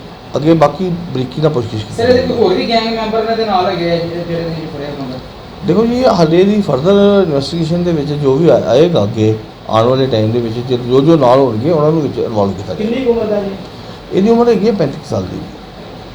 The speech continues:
Speaker 2: ਸਰ, ਜਿਹੜਾ ਨਸ਼ੇ ਦਾ ਆਦੀ ਹੈ, ਨਸ਼ੇ ਨੂੰ ਪਤਾ ਕਿੱਥੋਂ ਉਹ ਨਸ਼ੇ ਕਿੱਥੋਂ ਲਿਆਂਦਾ ਜਾਂ ਕੀ ਕਰਦਾ, ਕੁਛ ਇਹਦੇ ਬਾਰੇ ਪਤਾ?
Speaker 1: ਦੇਖੋ ਜੀ, ਇਹ ਆਪ ਹਾਲੇ ਤੇ ਇਹਦੀ ਪੁੱਛਗਿੱਛ ਕਰਨੀ ਬਾਕੀ ਹੈ। ਇਹਨੇ ਅਰੈਸਟ ਕੀਤਾ ਹੈ, Activa ਬਰਾਮਦ ਕੀਤੀ ਹੈ। ਇਹਨੂੰ ਅੱਜ ਮਾਨਯੋਗ ਅਦਾਲਤ 'ਤੇ ਪੇਸ਼ ਕਰਕੇ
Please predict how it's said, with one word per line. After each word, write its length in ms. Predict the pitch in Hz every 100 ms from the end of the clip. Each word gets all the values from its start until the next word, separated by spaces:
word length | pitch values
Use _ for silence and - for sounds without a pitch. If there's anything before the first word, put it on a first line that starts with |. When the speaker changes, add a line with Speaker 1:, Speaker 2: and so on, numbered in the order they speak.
| - - -
Speaker 2:
ਸਰ, 140 | 285
ਜਿਹੜਾ 160 | 277 285
ਨਸ਼ੇ 380 | 226 202 226 220
ਦਾ 120 | 240
ਆਦੀ 340 | 190 180 214
ਹੈ, 80 | 240 220
ਨਸ਼ੇ 160 | 214
ਨੂੰ 80 | 214
ਪਤਾ 200 | 214 226
ਕਿੱਥੋਂ 260 | 254 233 240
ਉਹ 160 | 233
ਨਸ਼ੇ 200 | 214 208
ਕਿੱਥੋਂ 340 | 196 208 202 202
ਲਿਆਂਦਾ 240 | 190 160
ਜਾਂ 120 | 160
ਕੀ 220 | 160 165 156
ਕਰਦਾ, 200 | 147 143
ਕੁਛ 180 | 143 143
ਇਹਦੇ 120 | 139
ਬਾਰੇ 160 | 139
ਪਤਾ? 220 | 135 139 147
Speaker 1:
ਦੇਖੋ 200 | 190 262
ਜੀ, 80 |
ਇਹ 60 | 262
ਆਪ 200 | 240 175 156
ਹਾਲੇ 300 | 147 135 165
ਤੇ 120 | 190
ਇਹਦੀ 120 | 202
ਪੁੱਛਗਿੱਛ 400 | 202 139 139 175 156
ਕਰਨੀ 200 | 127 151
ਬਾਕੀ 400 | 131 107 175 180
ਹੈ। 60 |
ਇਹਨੇ 240 | 147 170 160 - 123 113
ਅਰੈਸਟ 300 | 117 131 - -
ਕੀਤਾ 240 | 110 139
ਹੈ, 100 | 156
Activa 380 | - - 165 156
ਬਰਾਮਦ 320 | 127 110 104
ਕੀਤੀ 340 | 101 - 180
ਹੈ। 80 | 120 - - - -
ਇਹਨੂੰ 180 | 123 147
ਅੱਜ 80 | 143
ਮਾਨਯੋਗ 440 | 131 117 123 143
ਅਦਾਲਤ 220 | 120 107 110
'ਤੇ 120 | 123
ਪੇਸ਼ 260 | 110 101
ਕਰਕੇ 340 | - 101 -